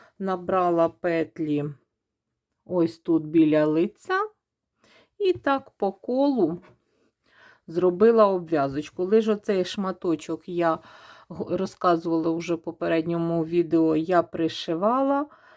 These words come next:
голочкою, а ось це,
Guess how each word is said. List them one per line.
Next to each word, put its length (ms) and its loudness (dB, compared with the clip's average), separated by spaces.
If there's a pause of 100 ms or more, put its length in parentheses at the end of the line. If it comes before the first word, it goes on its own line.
(600)
голочкою, 1080 2 (720)
а 140 -4
ось 200 -2
це, 500 -2